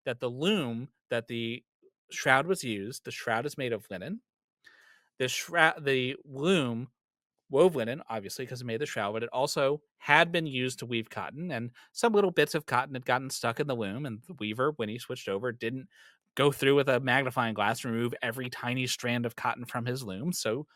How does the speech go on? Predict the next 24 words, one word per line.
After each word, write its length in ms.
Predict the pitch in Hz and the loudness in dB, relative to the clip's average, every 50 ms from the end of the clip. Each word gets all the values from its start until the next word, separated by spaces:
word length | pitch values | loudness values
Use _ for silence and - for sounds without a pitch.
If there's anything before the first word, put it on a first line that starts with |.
| _ _ _ | _ _ _
a 320 | _ _ _ _ _ - | _ _ _ _ _ -4
couple 240 | - 117 113 - 131 | -4 -4 -2 -2 -6
of 100 | 131 131 | -4 0
those 180 | 135 135 147 - | 0 0 0 0
strands 420 | - - 101 101 110 123 - - | -2 -2 -2 -2 -4 -6 -6 -6
managed 300 | 120 107 110 123 - - | -6 -4 -4 -4 -6 -8
to 60 | - | -6
make 200 | 117 95 98 - | -6 -8 -8 -4
their 120 | - 143 131 | -4 -4 -2
way 180 | 113 104 104 | 0 0 -2
into 200 | 117 120 - - | -2 -4 -4 -6
the 200 | 120 120 123 127 | -6 -6 -6 -6
linen 300 | 123 110 98 101 110 117 120 | -4 -4 -4 -4 -4 -6 -2
fabric. 480 | - 185 202 196 - - 67 _ _ _ _ _ _ _ _ - | 2 4 4 4 4 0 -14 _ _ _ _ _ _ _ _ -10
And 100 | 110 120 | -2 -2
that's 160 | 170 190 - | -2 4 6
all 140 | 190 196 185 | 6 8 8
it 80 | 165 - | 8 6
is. 140 | 143 - | 4 4
That's 160 | - 117 110 - | 2 -4 -2 2
all 200 | 139 147 156 185 | 6 8 8 8
you 180 | 185 175 170 165 | 8 4 0 0
need. 280 | 180 196 151 98 90 | 0 0 0 -2 -2
So 160 | - 143 147 | -2 -2 -2